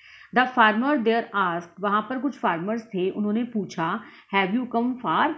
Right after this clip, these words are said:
क्या तुम दूर से आए हो? All the way from America, क्या तुम अमेरिका से आए हो? She laughed, वह हंसी। Amelia liked to do things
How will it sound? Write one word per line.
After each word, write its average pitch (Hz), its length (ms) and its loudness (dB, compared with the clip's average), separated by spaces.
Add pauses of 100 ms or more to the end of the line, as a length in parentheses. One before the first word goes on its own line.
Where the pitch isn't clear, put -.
क्या 185 100 -2
तुम 185 240 -4
दूर 185 220 -4
से 262 160 -8
आए 214 220 2
हो? 254 480 0
All 190 260 2
the 202 140 0
way 202 180 2
from 226 140 0
America, 196 720 -2
क्या 180 120 -2
तुम 196 240 -6
अमेरिका 156 420 -4
से 202 160 -4
आए 196 180 0
हो? 302 300 2 (340)
She 277 160 4
laughed, 190 520 2
वह 202 220 2
हंसी। 185 540 -6 (300)
Amelia 240 640 4
liked 208 400 2
to 233 160 -2
do 247 100 -4 (140)
things 214 280 -2